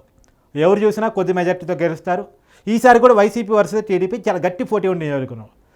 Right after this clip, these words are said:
సరైన క్యాండిడేట్ కనుక లేకపోతే ఎవరు వైపైనా విజయం మారే అవకాశం ఉంటుంది.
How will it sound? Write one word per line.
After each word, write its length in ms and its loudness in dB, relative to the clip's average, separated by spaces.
సరైన 240 2
క్యాండిడేట్ 400 0
కనుక 160 -2
లేకపోతే 580 -2
ఎవరు 260 8
వైపైనా 320 4
విజయం 240 0
మారే 200 4
అవకాశం 440 0
ఉంటుంది. 260 -14